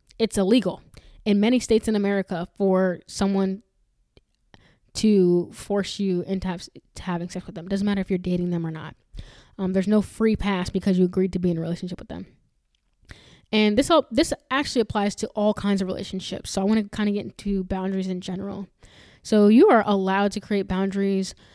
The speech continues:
when you feel you are in a relationship with someone who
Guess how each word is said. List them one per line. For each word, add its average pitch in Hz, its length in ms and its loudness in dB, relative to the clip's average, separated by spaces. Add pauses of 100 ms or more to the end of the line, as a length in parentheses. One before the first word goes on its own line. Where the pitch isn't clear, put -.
(120)
when 196 160 -2
you 196 80 0
feel 202 380 4
you 196 160 0
are 190 40 0
in 196 120 -6
a 190 60 -2
relationship 196 500 -4
with 208 140 -8
someone 190 340 -2
who 190 320 0